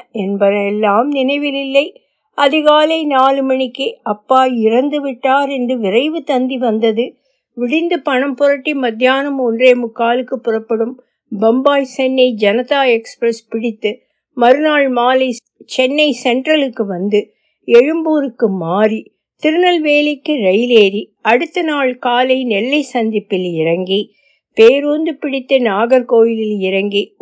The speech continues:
ஊர் வந்து சேரும்போது மத்தியானம் ஆகிவிட்டது. எதற்காகவும் எதுவும் நில்லாது. மூத்த மகனாக இருந்தும்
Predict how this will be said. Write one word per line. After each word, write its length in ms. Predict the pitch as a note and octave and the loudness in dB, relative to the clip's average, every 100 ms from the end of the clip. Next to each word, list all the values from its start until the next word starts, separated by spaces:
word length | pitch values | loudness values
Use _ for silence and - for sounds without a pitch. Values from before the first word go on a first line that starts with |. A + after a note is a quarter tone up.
| F#3 | -4
ஊர் 260 | A#3 C#4 | -2 -2
வந்து 320 | C4 A#3 A3+ G#3+ | 0 0 -2 -2
சேரும்போது 760 | A3+ G#3 G#3+ G3+ F3+ G3+ F#3+ F#3 - _ _ _ | 2 4 4 0 -2 -2 0 -2 -6 _ _ _
மத்தியானம் 840 | E3+ F3+ F#3+ C4+ C#4 A3 F#3+ G3+ G#3 | -8 -6 -2 2 2 2 -2 -4 -4
ஆகிவிட்டது. 760 | F3 F3 F3+ D#3+ D3+ D#3 D3+ E3+ - _ _ _ | -4 -2 -2 -4 -6 -6 -4 -4 -6 _ _ _
எதற்காகவும் 880 | G3+ F#3+ G#3+ G#3 A#3+ B3+ B3+ C4 C4 C#4 | -4 0 0 0 2 4 4 0 -2 2
எதுவும் 420 | B3 A3+ B3 A#3+ C4 | 4 4 2 0 0
நில்லாது. 600 | C4+ A#3+ A#3+ A3+ G#3+ A#3+ - _ _ _ | -2 0 0 0 0 -4 -6 _ _ _
மூத்த 360 | A#3 B3 B3+ C4+ | 2 2 4 2
மகனாக 540 | B3+ A#3+ B3 B3 C4 C#4 | 2 2 2 2 2 0
இருந்தும் 480 | C4 B3 B3+ B3+ C4 | -2 -2 -2 0 -2